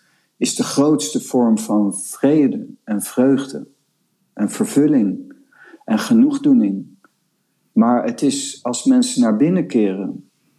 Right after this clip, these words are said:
dan is het niet prettig. En dan, sommige mensen raken daar enorm van geïntimideerd en die worden dan depressief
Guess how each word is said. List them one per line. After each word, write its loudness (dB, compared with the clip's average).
dan 4
is 0
het 0
niet 2
prettig. -4
En 4
dan, 4
sommige 2
mensen 2
raken -2
daar 0
enorm 4
van 0
geïntimideerd 2
en 0
die 0
worden -6
dan -10
depressief -2